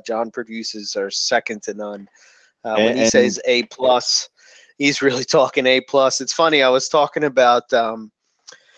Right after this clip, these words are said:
Speaker 1: I was talking before the show started, uh, about, uh, my, uh, my Diamond Jungle Jag, uh, that I got from him, and I call him Bear
Speaker 2: Yeah.
Speaker 1: because it,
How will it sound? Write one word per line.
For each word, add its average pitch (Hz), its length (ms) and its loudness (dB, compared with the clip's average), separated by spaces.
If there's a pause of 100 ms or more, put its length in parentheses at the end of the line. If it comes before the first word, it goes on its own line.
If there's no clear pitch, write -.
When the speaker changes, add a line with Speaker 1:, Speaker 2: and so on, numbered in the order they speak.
(720)
Speaker 1:
I 143 40 -2
was 143 120 -2
talking 165 360 2
before 170 340 2
the 156 80 0
show 156 240 2
started, 156 680 4 (220)
uh, 131 340 0
about, 127 480 0
uh, 120 460 0
my, 120 440 -6
uh, 110 300 -4 (360)
my 120 240 -6 (100)
Diamond 113 320 -6
Jungle 113 300 -8
Jag, 110 460 -4
uh, 104 520 -6
that 107 140 -10
I 107 40 -12
got 110 240 -8
from 104 140 -20
him, 110 320 -10 (100)
and 107 140 -14
I 104 80 -14
call 120 240 -2
him 101 100 -8
Bear 117 240 0
Speaker 2:
Yeah. 127 60 2
Speaker 1:
because 131 420 -2
it, 139 120 -4